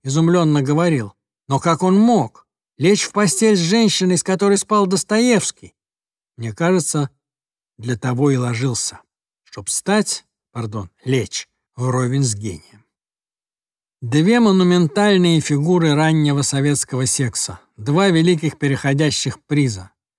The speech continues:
Лили Брик и Евгения Ежова. Кстати, они не были красавицами. При этом они были чем-то похожи. Но на них лежала харизма или аура, кому как нравится, их мужей и любовников.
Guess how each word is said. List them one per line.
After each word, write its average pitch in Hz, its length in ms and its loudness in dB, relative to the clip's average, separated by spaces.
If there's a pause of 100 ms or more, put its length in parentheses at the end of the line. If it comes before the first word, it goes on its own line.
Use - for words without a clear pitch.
(440)
Лили 156 340 4
Брик 160 520 0 (100)
и 139 140 -6
Евгения 139 600 0
Ежова. 127 580 -2 (500)
Кстати, 226 440 -2
они 180 240 2
не 226 180 4
были 127 200 0
красавицами. 135 840 -4 (680)
При 160 160 0
этом 208 280 2
они 151 180 2
были 139 220 0
чем-то 180 420 -2
похожи. 135 600 -4 (480)
Но 151 140 0
на 180 140 4
них 214 240 2
лежала 175 440 2
харизма 165 720 0 (140)
или 143 280 -4
аура, 143 580 0
кому 170 240 0
как 160 180 -2
нравится, 135 640 -4 (400)
их 185 240 0
мужей 147 460 2
и 151 180 -2
любовников. 151 840 0